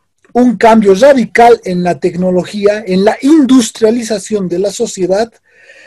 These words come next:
que se dio a partir de mediados del siglo dieciocho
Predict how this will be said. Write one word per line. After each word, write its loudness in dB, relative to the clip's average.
que 2
se 0
dio 4
a 2
partir 0
de 0
mediados 0
del 2
siglo -4
dieciocho 0